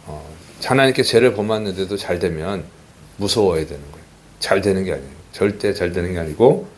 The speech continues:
더 무서운 심판이 있는 거예요. 그래서 이제 아합 왕이, 왕국이 이제 아합 가문이 망해버리는 거예요. 그러니까 새로운 왕조가,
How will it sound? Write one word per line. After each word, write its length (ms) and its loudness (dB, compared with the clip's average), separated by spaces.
더 160 4
무서운 400 -2
심판이 360 -8
있는 120 -10
거예요. 160 -20
그래서 180 0
이제 180 2
아합 320 2
왕이, 460 -2
왕국이 400 0
이제 260 -2
아합 240 0
가문이 420 -2
망해버리는 500 -2
거예요. 140 -18
그러니까 40 -4
새로운 420 6
왕조가, 580 -2